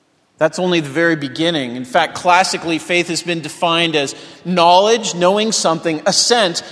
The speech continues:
agreeing that it's true, and then finally trust. Trust to live in light of it.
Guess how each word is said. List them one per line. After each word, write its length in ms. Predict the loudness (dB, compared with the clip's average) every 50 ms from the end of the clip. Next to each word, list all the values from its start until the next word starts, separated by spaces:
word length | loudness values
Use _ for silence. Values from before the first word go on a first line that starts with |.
| -10 -4
agreeing 640 | -2 -2 0 0 0 2 4 4 4 4 4 2 2
that 160 | 4 4 2
it's 400 | 2 0 -4 -8 -6 -6 -8 -6
true, 540 | -2 0 2 4 4 4 4 2 0 -2 -4 -8 -16 -20 -6 -2
and 120 | 0 2
then 160 | 2 2 0 -2
finally 640 | -2 0 2 2 2 2 2 0 0 -2 -2 -4
trust. 880 | -6 -8 -10 -6 -2 2 2 2 2 2 0 -4 -6 -6 -8 -12 -18 -18 -20 -20 _ _ _ _ _ _ _ _ _ _ _ _ _ _ _ _ _ _ _ _ _ _
Trust 680 | -10 -6 -2 0 2 2 2 0 -4 -8 -12 -16 -8
to 100 | -6 -6
live 580 | -4 -4 -2 0 0 0 0 0 -2 -4 -6 -12 -12
in 280 | -8 -6 -6 -4 -4 0
light 260 | 2 2 2 2 0
of 160 | -4 -4 -4
it. 340 | -6 -8 -8 -10 -16 -18 -18